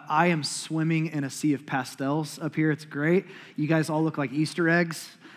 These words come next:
That is not a comment on your body type or size. That is a comment on your outfit. Uh, maybe today we will look like Easter eggs after lunch, but it's good to have you with us today. Um, we're making some really big, weighty claims, and I recognize that we're kind of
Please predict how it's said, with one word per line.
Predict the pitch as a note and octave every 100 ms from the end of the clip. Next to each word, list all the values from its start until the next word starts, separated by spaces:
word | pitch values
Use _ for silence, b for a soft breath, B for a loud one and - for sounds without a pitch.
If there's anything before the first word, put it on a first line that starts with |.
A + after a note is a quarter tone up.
| B
That | D3+
is | D3+ D3+
not | D#3+
a | C#3+
comment | - D#3+ E3 D3
on | C#3
your | A#2+
body | C3 D#3+ F3+
type | F3+ F3 F3 E3
or | C3+
size. | - E3 F3 F3+ D#3+
That | D#3 D#3
is | D#3+ D3+ - D#3+
a |
comment | C#3+ - F3 E3
on | D#3
your | C#3+ C#3
outfit. | F#3 G3 G3 F#3 F#3 B B B B
Uh, | - C#3
maybe | C3+ D#3 E3+ D#3+
today | - C#3+ D#3+
we | D#3 D#3
will | D3+ F3+ C3
look | C3 -
like | B2+ A#2+
Easter | B2 - A#2+
eggs | A2 G#2+
after | A#2+ -
lunch, | B2+ C#3+ A2+ -
but | C3 -
it's | D3
good | - G3
to | F3
have | F#3
you | F3+
with | F#3 F3+
us | -
today. | F#3 G#3 G#3+ B B B B -
Um, | F#3+ F3 F3
we're | F3+
making | G3+ G#3+
some | F#3 F#3 D3+
really | D#3+ F3 F3+
big, | C#3 C#3 C3 D#3 D#3+ D3+
weighty | C#3+ D3 C#3+
claims, | - C3+ C#3 D#3 D#3+ - -
and | D3+
I |
recognize | C3+ D#3 - D3 C#3+ C#3 B2+
that | C3+
we're | C3+
kind | B2+ E3
of | D#3